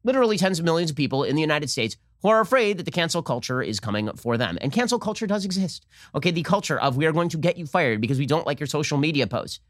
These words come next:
Not even social media posts that are extraordinarily horrific, you know, the kind of stuff that would get you shunned in polite society, just stuff that is a little edgy, right? That kind of stuff, that has impact on hundreds of millions of Americans.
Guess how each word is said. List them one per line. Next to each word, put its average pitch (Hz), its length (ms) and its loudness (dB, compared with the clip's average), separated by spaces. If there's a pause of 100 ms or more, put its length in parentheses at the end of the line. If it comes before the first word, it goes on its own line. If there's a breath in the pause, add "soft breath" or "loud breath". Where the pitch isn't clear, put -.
(120)
Not 233 180 2
even 226 360 -2
social 190 280 0
media 190 280 0
posts 190 280 -2 (180)
that 160 100 2
are 156 180 0
extraordinarily 185 800 0
horrific, 165 640 -2 (140 loud breath)
you - 140 -20
know, 151 60 0
the 135 60 -2
kind 175 300 -2
of 160 80 -6
stuff - 240 -2 (140)
that 147 60 0
would 151 100 -2
get 175 120 -2
you 170 60 -4
shunned 165 380 2
in 170 120 0
polite 156 220 0
society, 165 380 -2 (140)
just 240 140 2
stuff 277 200 2
that 254 160 -2 (200)
is 220 100 4
a 240 60 4
little 254 260 2
edgy, - 360 -2 (200)
right? 147 140 0
That 190 200 0
kind 214 200 0
of 190 80 -4
stuff, - 260 -4 (200)
that 202 120 4
has 220 180 0
impact 156 520 -2 (160)
on 156 140 2
hundreds 214 420 0
of 156 140 0
millions 156 400 2
of 147 40 0
Americans. 135 520 0